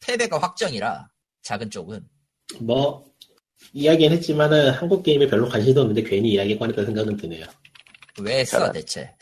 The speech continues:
Speaker 3: 어,
Speaker 1: 그건
Speaker 3: 아무튼.
Speaker 2: 게임 관련, 게임 관련 이야기로 클로징 멘트를 하고 싶었어. 근데
Speaker 1: 저런.
Speaker 2: 없네.
Speaker 3: 뭐,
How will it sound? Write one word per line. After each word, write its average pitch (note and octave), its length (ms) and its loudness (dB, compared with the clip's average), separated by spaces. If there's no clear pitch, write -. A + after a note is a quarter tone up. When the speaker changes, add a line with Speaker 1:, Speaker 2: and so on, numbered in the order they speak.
Speaker 3:
어, A#2+ 640 10
Speaker 1:
그건 D#3 140 0
Speaker 3:
아무튼. B2+ 220 6
Speaker 2:
게임 G#3+ 120 8
관련, F2 560 6
게임 G3 340 6
관련 F3 260 10
이야기로 C3+ 340 8
클로징 F3 320 8
멘트를 B2+ 240 4
하고 B2+ 120 4
싶었어. - 540 -12
근데 A2+ 220 -8
Speaker 1:
저런. G2 180 -6
Speaker 2:
없네. - 240 -6
Speaker 3:
뭐, C#3 240 4